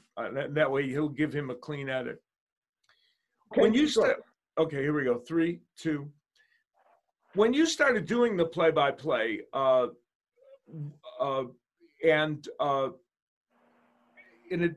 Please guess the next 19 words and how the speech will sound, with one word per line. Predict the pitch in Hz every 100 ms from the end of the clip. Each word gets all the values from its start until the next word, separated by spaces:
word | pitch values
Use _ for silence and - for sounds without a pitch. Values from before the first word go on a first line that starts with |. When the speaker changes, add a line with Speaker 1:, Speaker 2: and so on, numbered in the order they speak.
| -
Speaker 1:
addition | 156 170 175 185 151
to |
color, | 147 170 160 165
but | 156 151 170
when | 170
you | 165
moved | 175 240 180 208
over | 208 180
and | 160 147
started | - 180 175 160
in |
that | 160 151
role, | 147 151 175 165 143 - - - _ -
what | 196 339 370
was | 294 240
your | 247 226 -
approach | 165 - 190 175 175 -
to | 160 117
it? | 78